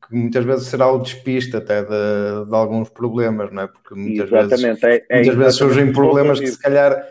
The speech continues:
Speaker 1: se calhar o, o simples desligar e ligar resolve muita coisa, não é? Que nós
Speaker 2: Exa-,
Speaker 1: costumamos dizer.
Speaker 2: exatamente, e será, será um pouco por aí, ou seja, nós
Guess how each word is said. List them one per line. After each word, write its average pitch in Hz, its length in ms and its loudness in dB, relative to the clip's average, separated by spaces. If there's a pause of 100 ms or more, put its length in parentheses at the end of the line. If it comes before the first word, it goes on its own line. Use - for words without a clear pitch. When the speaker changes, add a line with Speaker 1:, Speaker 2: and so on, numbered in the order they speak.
(120)
Speaker 1:
se - 100 -20
calhar 139 240 4
o, 143 160 0
o 135 60 -6
simples 127 420 -4
desligar 131 460 2
e 135 100 2
ligar 131 300 2
resolve 135 380 0
muita 135 220 -6
coisa, 110 320 -6
não 101 120 -10
é? 110 100 -8
Que - 140 -16
nós 110 480 -6
Speaker 2:
Exa-, - 60 -20
Speaker 1:
costumamos 113 440 -4
dizer. 120 300 -2
Speaker 2:
exatamente, 110 600 -2 (140)
e - 180 -10
será, 120 380 4 (140)
será 135 180 4
um 139 100 2
pouco 131 280 -6
por 127 140 -4
aí, 120 180 -2
ou 117 80 -4
seja, 113 300 -10
nós 113 240 -8